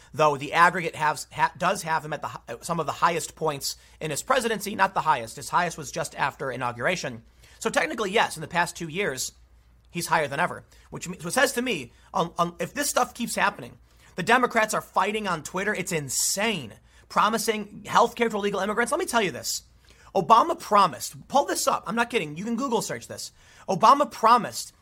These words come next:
in two thousand seven, I believe it was, at the end of his first term, he would sign into law universal health care. Guess what we got instead? Private mandate, in, in the individual mandate to buy private insurance. That's the worst thing that could have happened, in my opinion.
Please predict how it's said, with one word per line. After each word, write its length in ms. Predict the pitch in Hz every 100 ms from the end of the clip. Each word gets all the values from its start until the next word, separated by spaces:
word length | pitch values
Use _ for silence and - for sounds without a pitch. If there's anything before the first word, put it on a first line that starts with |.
| _
in 100 | 185
two 140 | - 254
thousand 240 | 262 226
seven, 280 | - 214 180
I 60 | 151
believe 220 | 143 131
it 60 | 131
was, 300 | 151 202 - _ _ _
at 140 | 180 180
the 140 | 196
end 180 | 202 262
of 80 | 277
his 140 | 226
first 420 | - 214 247 -
term, 320 | 190 160 143 156 _ _
he 100 | 196
would 160 | 185
sign 380 | - 196 220 254
into 240 | 208 214 214
law 260 | 175 170
universal 480 | 156 170 156 160 156
health 220 | 147 -
care. 240 | - - - _ -
Guess 280 | 208 - -
what 200 | 220 196
we 120 | 214
got 260 | 160 147 165
instead? 460 | - 240 202 131 - _ _ _ _
Private 640 | - - 202 277 220 240 190
mandate, 640 | 214 202 247 208 139 147
in, 100 | 190 208
in 180 | 220
the 100 | 190
individual 380 | 254 233 196 208
mandate 320 | 202 226 185
to 100 | -
buy 360 | 175 180 180 143
private 600 | - - 160 180 175 180
insurance. 640 | 170 - 202 165 - - - - - - -
That's 220 | 285 -
the 140 | 277
worst 400 | 262 330 311 -
thing 100 | 294
that 140 | 262 262
could 80 |
have 80 | 240
happened, 240 | 262 240 214
in 40 |
my 120 | 185
opinion. 400 | 147 143 120 113